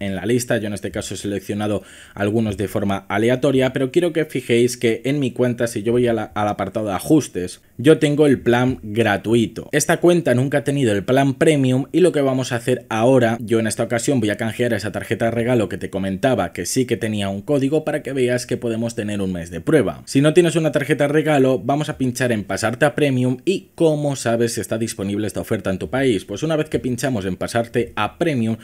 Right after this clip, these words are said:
nos van a decir: "Prueba premium gratis durante un mes". Si por un casual que no pinchas en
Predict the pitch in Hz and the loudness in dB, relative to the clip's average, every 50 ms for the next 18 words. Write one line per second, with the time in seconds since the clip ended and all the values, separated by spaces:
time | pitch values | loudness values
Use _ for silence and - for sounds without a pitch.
0 | - - 143 151 156 143 135 151 147 143 131 117 - 123 113 113 113 - 160 165 | -4 0 4 4 4 6 4 4 4 2 0 2 2 2 2 2 0 0 2 2
1 | 170 160 165 151 - 139 127 127 131 131 127 127 110 113 110 113 104 - 123 120 | 2 2 0 -2 0 0 0 0 0 0 -2 -2 0 0 0 -2 -2 -2 -4 -4
2 | 113 104 95 101 92 87 82 80 76 - 87 85 80 92 110 123 117 98 - - | -4 -4 -6 -6 -6 -6 -8 -10 -8 -6 -6 -4 -2 -2 0 0 0 -2 -4 -8
3 | - - - - 98 87 110 113 120 117 139 131 - 147 123 127 117 107 98 - | -12 -10 -8 -8 -6 -4 -4 -4 -2 -2 -4 -2 -2 -4 -4 -2 -4 -4 -4 -4
4 | 131 131 123 - 107 95 - - - - 135 127 95 - | -4 -4 -4 -4 -6 -8 -8 -10 -8 -6 -4 -4 -4 -6